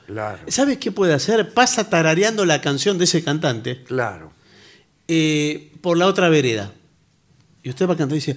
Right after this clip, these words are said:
Speaker 2: "Ah, él
Speaker 1: Oh,
Speaker 2: sabe la canción de mi
Speaker 1: claro,
Speaker 2: cantante
Speaker 1: la
Speaker 2: favorito".
Speaker 1: dice, ah, eh, "¿y quién es él?". Ese me gusta.
Speaker 2: Eh, claro.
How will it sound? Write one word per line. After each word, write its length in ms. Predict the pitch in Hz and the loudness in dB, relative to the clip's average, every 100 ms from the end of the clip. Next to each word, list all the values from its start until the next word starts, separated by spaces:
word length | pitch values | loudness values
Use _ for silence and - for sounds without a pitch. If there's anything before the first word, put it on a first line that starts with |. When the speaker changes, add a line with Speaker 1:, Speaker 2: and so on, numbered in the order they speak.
| - | -4
Speaker 2:
"Ah, 340 | 247 226 202 - _ _ _ _ - 131 | -8 -8 -16 -20 _ _ _ _ -14 -2
él 140 | 262 | 0
Speaker 1:
Oh, 40 | 214 | 2
Speaker 2:
sabe 460 | - 262 269 240 | 2 2 2 2
la 160 | 208 175 | 0 -2
canción 500 | 160 156 156 - 262 | 0 0 0 2 2
de 480 | 170 190 196 185 156 | 4 4 2 2 4
mi 100 | 165 | 4
Speaker 1:
claro, 60 | 160 | 4
Speaker 2:
cantante 420 | 165 233 233 175 | 2 0 -2 0
Speaker 1:
la 60 | |
Speaker 2:
favorito". 340 | 139 156 214 294 | 2 4 4 4
Speaker 1:
dice, 140 | 190 | 2
ah, 360 | 127 127 123 104 - - - - | 2 0 -2 -6 -16 -20 -18 -10
eh, 180 | 110 - | -10 -8
"¿y 100 | 135 | -10
quién 280 | - 254 269 | -2 0 2
es 220 | 247 - | 4 6
él?". 560 | 147 147 151 147 160 - | 6 6 4 4 0 0
Ese 280 | 135 117 117 | -4 -4 -4
me 100 | 110 | -6
gusta. 240 | 104 180 175 | -4 2 2
Speaker 2:
Eh, 60 | |
claro. 180 | 170 139 | 2 -2